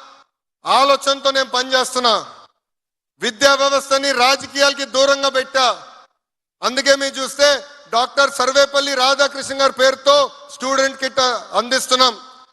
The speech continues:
డొక్కమ్మ, డొక్క సీతమ్మ గారి పేరుతో మధ్యాహ్న భోజనం ఈరోజు మన ప్రభుత్వం అందజేస్తుంది.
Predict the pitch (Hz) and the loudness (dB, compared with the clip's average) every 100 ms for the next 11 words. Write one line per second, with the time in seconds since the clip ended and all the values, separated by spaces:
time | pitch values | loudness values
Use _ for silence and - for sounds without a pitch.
0 | _ _ _ _ 233 247 - 277 269 247 | _ _ _ _ 0 0 0 0 0 -4
1 | 214 233 285 285 262 269 277 277 269 269 | -2 -2 2 0 -2 -2 -2 0 0 -2
2 | 262 254 254 277 285 262 - - - 196 | -2 -2 -2 2 2 2 -4 -20 -10 -4
3 | 233 - 262 269 262 233 254 254 262 254 | -4 0 2 2 0 0 0 2 -2 -2
4 | 247 247 233 269 262 - - - 185 220 | 0 0 2 2 2 -2 -20 -12 -4 -2
5 | 233 226 226 254 247 240 233 240 240 233 | 0 0 0 2 2 2 0 0 2 2
6 | 226 247 240 240 202 | 0 -2 2 2 0